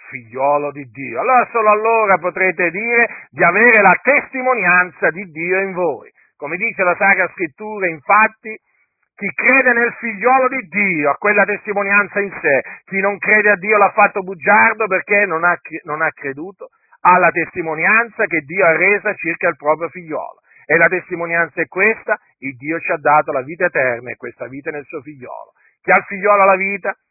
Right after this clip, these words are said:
chi non ha il figliolo di Dio non ha la vita. Quindi ve lo dico per l'ennesima volta, ravvedetevi, credete nell'Evangelo per avere la vita, eh, per avere la vita mediante il nome del figliolo di Dio.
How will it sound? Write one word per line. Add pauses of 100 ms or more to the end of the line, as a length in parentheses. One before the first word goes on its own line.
(100)
chi
non
ha
il
figliolo
di
Dio (180)
non
ha
la
vita. (260)
Quindi
ve
lo
dico
per
l'ennesima
volta,
ravvedetevi, (240)
credete
nell'Evangelo (300)
per
avere (140)
la
vita, (200)
eh, (160)
per
avere
la
vita
mediante
il
nome (240)
del
figliolo
di
Dio.